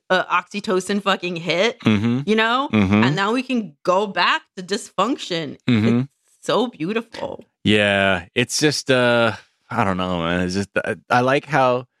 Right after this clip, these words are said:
Speaker 2: she's like, you know, it's like the, you got the orgasm, and then the fucking orgasm vibrates your brain stem, and then you're,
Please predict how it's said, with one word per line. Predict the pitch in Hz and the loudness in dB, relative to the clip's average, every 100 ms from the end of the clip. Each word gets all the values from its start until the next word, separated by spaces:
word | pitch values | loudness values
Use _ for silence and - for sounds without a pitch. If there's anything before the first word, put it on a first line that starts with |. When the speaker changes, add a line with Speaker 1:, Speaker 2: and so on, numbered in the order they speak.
| _ _ - | _ _ -2
Speaker 2:
she's | 135 120 | 0 2
like, | 117 | 2
you | 131 | 2
know, | 151 | 2
it's | 110 | 0
like | 110 - | -6 -4
the, | 107 - | -6 -4
you | 120 | -2
got | 120 | 0
the | 117 | 0
orgasm, | 120 139 147 113 123 127 117 123 | 2 2 2 0 0 0 -6 -8
and | 110 107 | -6 -6
then | 107 | -4
the | 92 | -6
fucking | - - - | -4 -4 0
orgasm | 117 127 127 120 117 113 113 110 | 2 2 2 0 0 -2 -6 -6
vibrates | 90 110 120 101 117 117 - | 0 0 -2 -6 -8 -6 -8
your | 87 | -10
brain | 82 113 123 127 120 | -2 0 2 0 -2
stem, | - - 123 127 120 | -6 0 0 2 0
and | 110 101 | -2 -4
then | 110 110 | -4 -4
you're, | 104 | -4